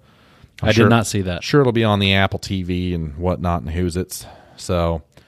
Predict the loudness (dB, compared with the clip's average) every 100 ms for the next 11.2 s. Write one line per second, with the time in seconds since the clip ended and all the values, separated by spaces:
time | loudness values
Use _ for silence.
0 | _ _ _ _ 0 4 4 6 6 6
1 | 4 2 -2 0 2 2 2 2 2 2
2 | 2 0 0 -2 -2 -2 0 2 2 0
3 | 0 2 2 0 0 -2 0 0 0 -2
4 | 0 0 -2 -4 -4 -2 -2 -4 -4 -4
5 | -4 -4 -4 -2 2 2 2 -4 -14 -6
6 | -2 0 4 4 2 0 0 2 2 2
7 | 0 0 0 2 2 0 -2 0 0 0
8 | -2 0 0 2 2 2 0 0 -4 -6
9 | -10 _ _ _ _ _ _ _ _ _
10 | _ _ _ _ _ -10 -8 -6 -4 -4
11 | -6 -14